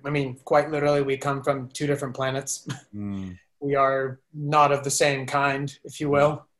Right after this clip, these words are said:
Speaker 2: Mm-hmm.
Speaker 1: And, uh, my dad was a really, really, really extraordinary, extraordinary man. Um, his, his ability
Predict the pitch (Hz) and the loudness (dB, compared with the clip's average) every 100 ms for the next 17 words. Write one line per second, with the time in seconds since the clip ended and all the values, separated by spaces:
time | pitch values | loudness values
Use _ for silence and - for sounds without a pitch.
0 | - 107 101 98 95 156 151 147 147 151 | -20 -14 -10 -10 -8 -2 2 2 4 4
1 | 147 156 156 160 160 151 151 147 147 139 | 4 4 2 4 4 4 2 2 0 -2
2 | 135 143 170 180 175 165 165 147 151 151 | -6 -8 -2 2 2 2 0 -2 -4 -4
3 | 147 143 143 143 143 135 135 - - 151 | -2 -2 0 0 2 0 -2 -4 -2 2
4 | 147 143 143 139 135 131 - _ - - | 2 4 2 2 0 -4 -8 _ -6 -4
5 | 175 156 147 143 135 131 131 131 131 131 | -2 -2 0 2 2 0 0 -2 -2 -6
6 | 131 _ _ _ _ 147 131 127 165 180 | -12 _ _ _ _ -4 -4 0 2 2
7 | - 175 180 156 156 160 156 | 0 2 4 6 4 4 0